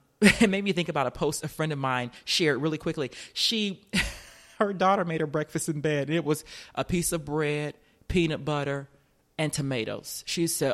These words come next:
"Oh, she was getting sick eating it." But y'all, mothers do that. They, they want their kids to feel like they did something great and that, "Oh, sweetie,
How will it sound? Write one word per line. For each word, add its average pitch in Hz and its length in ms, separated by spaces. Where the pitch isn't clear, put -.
"Oh, 151 320
she 160 160
was 139 120
getting 143 220
sick - 300
eating 160 240
it." 131 120
But 214 160
y'all, 330 220
mothers 311 420
do 202 220
that. 143 180
They, 175 180
they 190 140
want 196 220
their 185 100
kids 185 260
to 180 80
feel 185 160
like 165 140
they 156 100
did 156 180
something 147 300
great 202 340
and 175 100
that, - 140
"Oh, 233 180
sweetie, 240 560